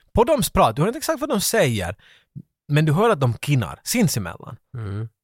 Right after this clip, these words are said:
Speaker 1: Du hör att hon står och skriker åt de här gubb-, de här, hennes bodyguards och de börjar gräla tillbaka så att det finns tension där helt
Speaker 2: Mm.
Speaker 1: enkelt. Hon är
Speaker 2: Mm.
Speaker 1: sådär, "Jag har inte tid med det här." Och de säger, "Vi har försökt allt vad vi kan." Att det bara liksom, det
Speaker 2: Mm.
Speaker 1: går hett till. Och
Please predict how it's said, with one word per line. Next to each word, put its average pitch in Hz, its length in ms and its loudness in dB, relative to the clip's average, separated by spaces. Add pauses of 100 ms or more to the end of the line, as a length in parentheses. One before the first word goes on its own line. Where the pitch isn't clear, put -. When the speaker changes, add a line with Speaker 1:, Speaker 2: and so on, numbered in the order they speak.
(320)
Speaker 1:
Du 123 80 2
hör 160 140 4
att 131 60 -2
hon 190 140 0
står 202 120 0
och 147 80 -2
skriker 143 240 -2
åt 117 60 -2
de 110 60 0
här 117 80 0
gubb-, 147 280 -4
de 120 140 0
här, 113 200 2
hennes 117 200 -2 (260)
bodyguards 127 420 2
och 110 60 -8
de 127 120 0
börjar 120 140 2
gräla 110 260 0
tillbaka 98 400 0
så - 120 -10
att 85 160 -12
det 92 80 -12
finns 95 180 -6 (240)
tension - 500 -4 (280)
där - 80 -8
helt 101 160 -8
Speaker 2:
Mm. 98 160 -8
Speaker 1:
enkelt. - 280 -14 (420)
Hon 95 80 -10
är 90 40 -8
Speaker 2:
Mm. 90 40 -8
Speaker 1:
sådär, 95 220 -6
"Jag 98 100 -4
har - 220 4
inte 185 140 -6
tid 185 260 -6
med 175 120 -6
det 165 60 -4
här." 151 200 -2
Och 123 60 -6
de 143 120 -4
säger, 117 80 -8
"Vi 165 60 -2
har 190 60 -8
försökt 254 340 -2
allt 311 100 0
vad 240 120 -4
vi 190 80 -6
kan." 269 600 0 (280)
Att 98 120 -8
det 110 60 -4
bara 104 140 -2
liksom, 101 340 -6 (680)
det - 100 -10
Speaker 2:
Mm. 98 140 -4
Speaker 1:
går 107 60 0
hett 110 260 -2
till. 92 180 -6
Och - 80 -14